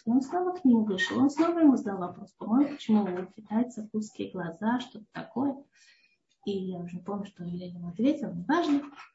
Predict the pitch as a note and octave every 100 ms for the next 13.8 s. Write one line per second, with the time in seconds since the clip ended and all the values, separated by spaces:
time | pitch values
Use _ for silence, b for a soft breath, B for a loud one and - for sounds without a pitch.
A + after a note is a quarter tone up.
0 | _ _ _ _ _ G#3 G3+ - F4+ G#4+
1 | E4 C4 G3 - G#3 G3+ F#3+ - C4 B3
2 | G#3+ G#3+ - _ G3 F#3 F#3 F#3 F3+ F3
3 | F#3 F3+ G3+ B3 C4 - - F3 E3 _
4 | _ - - E3+ F3 F#3+ F#3+ G3+ A3 -
5 | - E4+ D4+ A3 G#3+ G3+ G#3 G#3+ _ -
6 | F3+ F3+ - - - A3 G#3+ - C4 C#4
7 | C#4 C#4 B3 C4 C#4+ C#4 A#3+ - C#4 C4
8 | C4 - B3 C4 C#4 B3 A#3 - _ _
9 | _ _ _ _ _ _ _ - G3+ G#3+
10 | G#3 G#3+ G#3+ G#3+ - F#3 F3+ F3 F3 -
11 | _ E3 E3+ - G#3 B3 D4+ F4+ - -
12 | G3 F3+ - F#3+ F3+ E3 B2+ F3+ F3 -
13 | - - - - G3+ D4+ - -